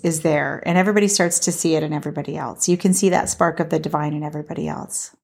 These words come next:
And that doesn't mean that you're on the same path, not at all. They could be completely on the other side of the mountain, but you still can see the divinity in them. And when it comes to people stuck still in those lower vibrations,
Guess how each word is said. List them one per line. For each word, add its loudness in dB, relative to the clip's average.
And 0
that 2
doesn't 2
mean 6
that 4
you're 2
on 6
the 4
same 2
path, -2
not 4
at 4
all. 0
They 6
could 2
be 2
completely 2
on 4
the 2
other 2
side 0
of -2
the 0
mountain, 0
but -6
you -6
still 0
can -6
see -2
the -2
divinity -4
in -8
them. -14
And 4
when 4
it -2
comes 2
to 2
people 2
stuck 0
still 2
in 0
those 0
lower 2
vibrations, -2